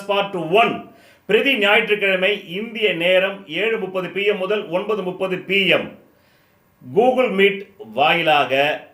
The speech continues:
உங்கள் வாழ்க்கையை தெரிந்து கொள்ள கீழே உள்ள தொலைபேசி எண்ணிற்கு உடனே தொடர்பு கொள்ளவும். இதில் சேருவதற்கு உங்களுக்கு தேவையான ஒரே தகுதி, உங்களை அறிய வேண்டும் என்ற ஆர்வம் மட்டுமே. நன்றி.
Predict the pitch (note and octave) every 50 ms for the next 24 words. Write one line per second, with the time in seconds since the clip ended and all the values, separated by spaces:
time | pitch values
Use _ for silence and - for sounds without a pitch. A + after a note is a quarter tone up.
0 | _ _ _ _ _ _ - C3+ F#3 G#3+ A3 A3 A#3 A3+ G#3 - - - - _
1 | _ _ _ - - G#2+ A#2+ C#3+ E3 F#3 F3+ F#3 F#3 F3 F3 E3 E3 - D#3 E3+
2 | F3+ E3+ E3 D3 D3+ D3 D3+ D#3 E3 D#3+ D#3+ - - - _ - F3+ G3+ G#3+ G#3+
3 | G#3+ G#3+ F#3+ E3 D#3 D#3+ D3+ C#3+ D3 D3 D3 D3+ - - - - _ _ _ _
4 | _ _ - D#3 F3 G3 F#3+ F3 F3 E3 D#3 D#3 D#3+ C#3+ D3 D3+ D3 D#3 D3+ C#3
5 | C#3 D#3+ D#3+ D#3 E3+ E3+ F3 E3+ E3 D#3 D3+ D#3 D3+ D3 C#3 C3 B2+ B2 B2 A#2
6 | - D#3+ E3 E3 - - - - - - _ _ _ - C#3 D3 D#3+ D#3+ C#3+ D3
7 | F#3 G#3 G#3+ G#3 G3 F3 F3+ F3 - - F3 E3 D#3 D3+ D3+ C#3 C#3+ C#3+ C#3+ D#3+
8 | D#3+ F3 E3+ E3+ E3 D3+ D3 E3+ F#3+ G#3 A3 G#3+ G#3+ F#3 F3 E3 E3 D#3+ E3 D#3+
9 | E3 E3 - - - - _ _ _ _ _ _ _ - B2 D3+ D#3 D#3 D#3 D3+
10 | C#3+ C#3+ D#3 F#3 G3 F#3+ F3 F3 E3+ E3 F3+ F3 D#3 D3 D3 D3+ D#3 C#3+ C3 D3
11 | D#3 D3+ D3+ C#3+ C3 B2+ B2 - - C3+ C3 C3 A#2 F2+ - - _ _ - A2
12 | A2+ B2+ C#3 D3 D3 C#3+ C3 - F#2 - -